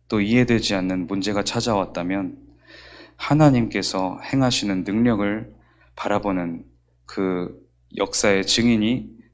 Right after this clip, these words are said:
되게 하시고, 우리의 그 체험을 통해서 현장에 증거하며 하나님께 영광 돌리는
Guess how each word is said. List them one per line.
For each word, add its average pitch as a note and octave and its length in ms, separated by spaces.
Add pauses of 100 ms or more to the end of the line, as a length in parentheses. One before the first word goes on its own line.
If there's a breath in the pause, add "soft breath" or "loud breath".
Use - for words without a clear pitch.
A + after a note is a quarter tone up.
되게 G2+ 240
하시고, F2+ 680 (680)
우리의 G2+ 320
그 G2+ 680
체험을 C3+ 400
통해서 F#2+ 640 (600 loud breath)
현장에 B2 460
증거하며 F#2+ 840 (280)
하나님께 A2+ 720
영광 G#2+ 360
돌리는 G#2+ 580